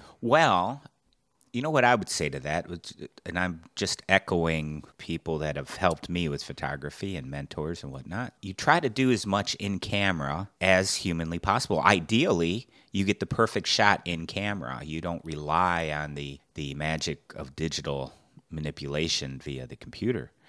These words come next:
You rely on your skills and your eyeball and the, uh, what the camera can do.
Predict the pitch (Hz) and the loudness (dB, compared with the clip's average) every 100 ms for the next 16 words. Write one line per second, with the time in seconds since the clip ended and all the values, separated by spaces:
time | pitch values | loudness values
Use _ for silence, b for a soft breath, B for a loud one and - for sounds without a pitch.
0 | b b - 80 85 82 78 80 85 80 | b b -10 -4 0 0 4 6 6 4
1 | 78 71 - - 82 76 98 - 71 67 | 0 -4 -4 -2 0 0 -2 -6 -10 -10
2 | 62 - 80 71 76 80 101 87 69 67 | -10 0 2 2 2 4 2 0 -4 -6
3 | 67 - 64 - _ _ - - - 80 | -6 -8 -10 -18 _ _ -10 -8 -6 -4
4 | 80 73 73 78 69 117 87 65 | -2 -2 -6 -8 0 2 2 -2